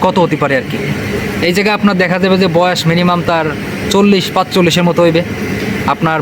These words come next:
মুরব্বি, একদম মুরব্বি টাইপের যে লোকটাকে দেখতেছেন আপনারা, আসলে এটা হলো মালয়েশিয়া ইমিগ্রেশন তাকে গ্রেপ্তার করছে।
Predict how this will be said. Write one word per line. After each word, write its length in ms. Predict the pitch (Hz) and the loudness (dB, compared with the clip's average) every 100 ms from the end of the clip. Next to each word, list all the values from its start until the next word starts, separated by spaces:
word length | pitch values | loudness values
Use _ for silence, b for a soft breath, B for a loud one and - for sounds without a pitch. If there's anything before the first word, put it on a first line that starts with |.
| 147 | 2
মুরব্বি, 340 | 175 180 160 170 | 2 2 2 2
একদম 200 | 160 160 156 | 2 2 2
মুরব্বি 240 | 180 175 180 | 2 2 2
টাইপের 240 | 175 165 165 | 2 0 2
যে 60 | 170 | 2
লোকটাকে 260 | 165 170 160 | 2 0 0
দেখতেছেন 320 | 156 160 156 156 | 0 0 0 0
আপনারা, 240 | 156 151 147 - - - - - - 208 - - - - - | 0 -2 -2 -6 -6 -6 -4 -4 -4 -4 -4 -4 -4 -2 -2
আসলে 240 | 165 214 240 240 - | 0 2 2 2 0
এটা 120 | - 196 | 0 2
হলো 100 | 208 196 | 2 4
মালয়েশিয়া 300 | 165 165 180 | 2 2 2
ইমিগ্রেশন 500 | 175 170 170 175 202 190 | 2 2 2 2 2 2
তাকে 140 | 175 151 | 0 0
গ্রেপ্তার 280 | 151 175 170 | 0 0 -2
করছে। 240 | 147 110 | -2 0